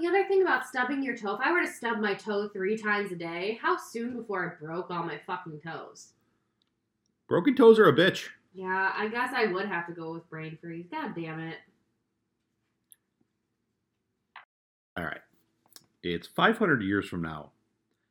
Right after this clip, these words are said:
Speaker 2: and you're the person who is in charge of naming this current era. What are you naming it?
Speaker 1: <laughs> Oh my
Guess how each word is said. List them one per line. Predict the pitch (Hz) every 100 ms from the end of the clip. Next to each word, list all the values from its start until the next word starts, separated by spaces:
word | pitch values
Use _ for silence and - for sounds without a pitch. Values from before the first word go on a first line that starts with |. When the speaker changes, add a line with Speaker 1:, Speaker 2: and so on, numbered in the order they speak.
| _ -
Speaker 2:
and | 104 90
you're | 113 190 262
the | -
person | - 156 180 147
who | 131
is | 107
in | - 104 95
charge | - 123 139 135
of | 101 95
naming | 101 104 98 87 80
this | 107 - -
current | - - 107 117 120 -
era. | 92 82 - - _ _ _ _
What | 90 90
are |
you | 110
naming | 90 82 82
it? | - - _ -
Speaker 1:
<laughs> | 220 - -
Oh | 247 -
my | 233 -